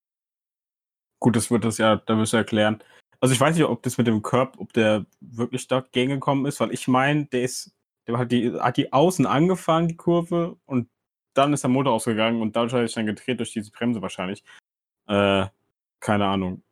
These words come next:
Aber was wir, wir haben ja vorhin auch schon in unserer Formel eins Gruppe ein bisschen geschrieben gehabt, Leclerc hat da ja anscheinend selbst dann aufgegeben, weil der Motor ging ja wieder an und er konnte weiterfahren.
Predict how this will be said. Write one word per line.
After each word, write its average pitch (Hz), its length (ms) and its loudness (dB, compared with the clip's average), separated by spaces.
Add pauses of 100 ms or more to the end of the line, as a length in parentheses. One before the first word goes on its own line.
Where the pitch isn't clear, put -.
Aber 123 580 2 (480)
was - 200 -6
wir, 127 460 4 (120)
wir 120 80 -14
haben 117 80 -4
ja 117 60 -2
vorhin 117 160 -6
auch 117 100 -2
schon 120 160 -2
in 110 100 0
unserer 98 500 -4 (100)
Formel 101 220 -2
eins 107 200 -4
Gruppe 131 260 -2
ein 110 40 -2
bisschen 120 200 -2
geschrieben 127 360 -2
gehabt, 131 400 -4 (540)
Leclerc 107 560 2
hat 131 180 -2
da 117 80 4
ja 120 300 2
anscheinend 117 800 -2
selbst - 360 -4
dann 135 100 -2
aufgegeben, 104 520 -2
weil 104 180 -2
der 104 140 -2
Motor 120 240 -2
ging 123 140 -2
ja 110 100 0
wieder 104 220 -2
an 165 280 -4
und 113 100 -6
er 104 80 -6
konnte 107 260 -6
weiterfahren. 147 640 -4